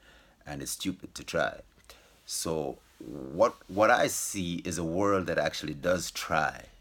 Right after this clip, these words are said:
to ignore what women are really saying and tries to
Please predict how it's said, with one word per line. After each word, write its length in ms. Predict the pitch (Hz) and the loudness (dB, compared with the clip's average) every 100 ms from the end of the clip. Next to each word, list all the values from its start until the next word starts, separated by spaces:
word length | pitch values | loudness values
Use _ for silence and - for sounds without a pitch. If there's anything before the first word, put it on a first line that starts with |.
| - - - - | -20 -20 -20 -14
to 440 | - 80 71 65 65 | -6 -4 -4 -6 -8
ignore 640 | 85 78 78 87 87 62 - - - - - | -6 -6 -2 0 0 -2 -6 -18 -20 -16 -8
what 200 | 69 82 | -8 -4
women 280 | 85 73 | -6 -4
are 80 | 65 | -6
really 260 | 69 69 65 | -6 -8 -6
saying 500 | - 71 67 65 - - - - - - - | -6 -4 -4 -6 -12 -18 -20 -20 -20 -18 -8
and 340 | 80 73 73 | -6 -4 -6
tries 580 | - 82 76 73 71 - | 0 4 4 2 -2 -8
to 420 | - 73 67 101 | -10 -10 -10 -12